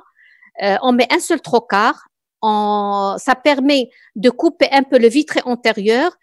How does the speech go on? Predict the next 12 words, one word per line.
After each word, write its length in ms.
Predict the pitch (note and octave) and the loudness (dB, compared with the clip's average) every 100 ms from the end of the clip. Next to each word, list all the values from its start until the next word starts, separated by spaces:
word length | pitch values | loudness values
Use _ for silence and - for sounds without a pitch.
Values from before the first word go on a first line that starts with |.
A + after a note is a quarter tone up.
| _ _ _ | _ _ _
pour, 240 | C4 B3 - | -2 -2 0
euh, 160 | A3+ | 0
relâcher 600 | G#3 D#4+ F4+ - - C4+ | 4 4 4 2 0 -2
cette 220 | - A#3+ | 0 -4
capsule 340 | - B3+ - A3+ | -2 -4 -4 -4
postérieure 640 | A#3 - F#3+ F#3 A3 C4+ A#3+ | -4 -4 -6 -2 -2 -2 -4
et 80 | A3+ | -6
permettre 560 | A#3 A3 G#3 A#3 - _ _ G#3+ | -4 -4 -4 -6 -10 _ _ -2
d'approfondir 920 | C4+ D4 - C4 B3 A3 A#3 C4 - | -2 0 -2 0 0 -2 -2 -4 -6
la 140 | G#3 G#3+ | -6 -6
chambre 320 | - C4 B3 | -4 -6 -6
antérieure. 520 | G#3+ G3 D#3+ C#3 B2 | -10 -8 -8 -8 -12